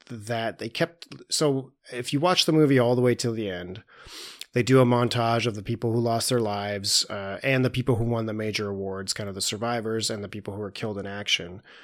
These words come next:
Um, which originally I was gonna, like, actually read on the show. It's just too long of a list,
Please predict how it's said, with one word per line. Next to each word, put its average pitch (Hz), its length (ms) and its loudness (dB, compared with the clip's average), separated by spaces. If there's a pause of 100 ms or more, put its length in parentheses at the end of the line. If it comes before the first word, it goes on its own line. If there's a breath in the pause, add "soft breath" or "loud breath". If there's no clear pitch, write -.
(200 loud breath)
Um, 98 480 -2
which - 160 -2
originally 190 300 8
I 156 60 12
was 131 160 6
gonna, 131 160 6
like, 110 180 0
actually 117 300 2
read 107 280 -6
on 107 120 -2
the 101 80 -4
show. 110 160 0
It's 113 100 -4
just - 180 -2
too - 140 2
long 117 220 4
of 95 100 -6
a - 20 -2
list, 104 380 0